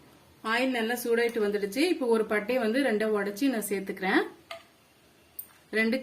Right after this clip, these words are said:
கிராம்பு, ஒரு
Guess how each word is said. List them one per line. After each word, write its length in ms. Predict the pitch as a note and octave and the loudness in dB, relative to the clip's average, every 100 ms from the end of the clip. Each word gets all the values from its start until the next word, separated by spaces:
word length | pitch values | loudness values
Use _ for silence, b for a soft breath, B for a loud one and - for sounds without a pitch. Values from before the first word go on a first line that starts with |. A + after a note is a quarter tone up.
| A3 | 0
கிராம்பு, 440 | G3+ G#3+ A3 B3+ G4+ - - _ _ _ _ _ _ _ - - - - - _ - - - _ _ _ - _ _ _ _ _ - A3+ | 0 2 2 4 2 0 -16 _ _ _ _ _ _ _ -20 -20 -20 -20 -20 _ -20 -20 -20 _ _ _ -20 _ _ _ _ _ -10 -2
ஒரு 140 | A#3 | 2